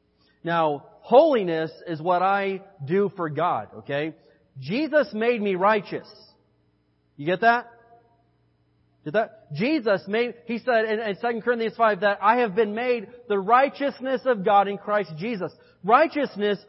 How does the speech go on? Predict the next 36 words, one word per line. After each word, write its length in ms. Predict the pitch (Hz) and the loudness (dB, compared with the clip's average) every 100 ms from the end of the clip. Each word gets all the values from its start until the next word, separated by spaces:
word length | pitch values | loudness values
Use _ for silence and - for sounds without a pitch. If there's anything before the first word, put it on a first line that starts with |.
| _ - | _ 0
was 160 | 208 | 0
what 220 | 196 226 | 2 -2
Jesus 500 | 175 156 269 247 262 - 175 | -2 -4 -4 0 0 0 2
did 240 | 226 190 | 2 2
for 140 | 202 190 | -2 -2
me. 320 | 254 202 - - _ | -2 -4 -8 -18 _
Now, 160 | 196 190 | 2 4
holiness, 880 | - - 349 415 370 214 165 135 143 - - _ _ _ _ _ - | 4 8 10 10 8 2 -2 -4 -6 -12 -20 _ _ _ _ _ -4
that's 200 | 190 247 | -2 0
something 220 | 269 202 | -2 0
that 100 | 185 | 0
I've 260 | 175 233 202 | 2 2 2
gotta 180 | 196 175 | 0 0
work 300 | 165 170 185 | -4 -4 -2
out 160 | 175 | -2
myself, 540 | 165 147 - 240 214 - - | -2 -6 0 4 4 2 -12
and 80 | 165 | -4
I've 160 | 180 202 | -4 0
gotta 220 | 208 175 - | -2 -2 -10
choose 220 | 220 226 185 | -8 -8 -6
to 100 | 202 | -6
live 200 | 190 180 | -4 -2
a 80 | 170 | -2
holy 340 | 185 190 170 | -2 -2 -2
life. 280 | 165 233 143 - _ - | -2 -2 -4 -14 _ -2
I 100 | 220 | -2
can't 280 | - 294 226 | 0 -2 0
make 180 | 254 | -2
myself 420 | 208 196 220 196 202 | -2 -4 -2 -2 -2
any 120 | 190 | -2
more 200 | 175 160 | 0 0
righteous 380 | 190 220 180 165 | 0 -2 -4 -6
than 100 | 170 | -6
I'd 140 | 165 | -6
be 80 | 165 | -8
self-righteous. 720 | - 165 151 202 240 - | -4 -4 -2 -2 -4 -6